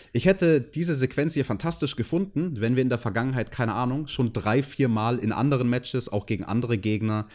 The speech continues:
einen Crossroads vom Top Rope gesehen hätten. Und wenn das immer das Match entschieden hätte. Und wenn es jetzt hier zum ersten Mal nicht das Match entscheidet, aber ich fand das eine absolute Verschwendung, so eine Aktion zu debütieren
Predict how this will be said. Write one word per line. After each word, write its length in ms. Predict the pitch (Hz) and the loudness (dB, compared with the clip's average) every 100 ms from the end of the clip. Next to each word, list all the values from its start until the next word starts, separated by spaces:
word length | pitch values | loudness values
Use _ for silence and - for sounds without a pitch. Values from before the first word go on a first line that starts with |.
| - - | -20 -2
einen 200 | 104 95 | -2 0
Crossroads 760 | - 113 104 - 104 104 101 | 0 0 0 0 2 2 0
vom 180 | - 95 | -2 -4
Top 240 | - 101 | -2 -2
Rope 200 | 104 98 | 0 -2
gesehen 340 | - 90 101 98 | -2 0 2 2
hätten. 460 | 85 82 76 69 - | -2 -6 -10 -10 -8
Und 120 | 104 | -4
wenn 140 | 95 107 | -2 0
das 160 | 110 | -2
immer 160 | 117 107 | -2 -2
das 160 | 95 | -2
Match 180 | 117 104 | -2 -2
entschieden 400 | 92 87 - 82 | -4 -6 -6 -4
hätte. 360 | 82 - 71 67 _ _ _ _ _ | -4 -6 -8 -10 _ _ _ _ _
Und 140 | 113 | 2
wenn 120 | 110 | 2
es 100 | 110 | 2
jetzt 140 | 110 95 | 0 2
hier 180 | 160 | 2
zum 180 | - 127 | 2 -2
ersten 360 | 120 120 - 104 | 0 -2 -2 -6
Mal 180 | 101 95 | -4 0
nicht 360 | 110 160 - | 4 2 2
das 140 | 101 - | -4 -4
Match 220 | 87 - | -4 -6
entscheidet, 520 | 80 - 76 71 - | -10 -8 -8 -8 -8
aber 160 | 85 87 | -8 -6
ich 80 | |
fand 180 | - 117 | -4 -4
das 120 | 107 | -2
eine 160 | 95 - | -8 -4
absolute 460 | 113 - 120 113 - | -4 -2 -4 -6 -6
Verschwendung, 720 | 98 - 101 107 90 98 101 - - - | -8 -4 0 0 0 0 -4 -10 -20 -14
so 200 | - 117 | 0 2
eine 240 | 107 110 | 4 2
Aktion 520 | 87 95 - 113 113 113 | 0 -4 -2 0 2 0
zu 160 | - | -4
debütieren 960 | 95 104 92 - - 135 147 165 170 | -2 -2 -2 -6 -2 4 4 4 0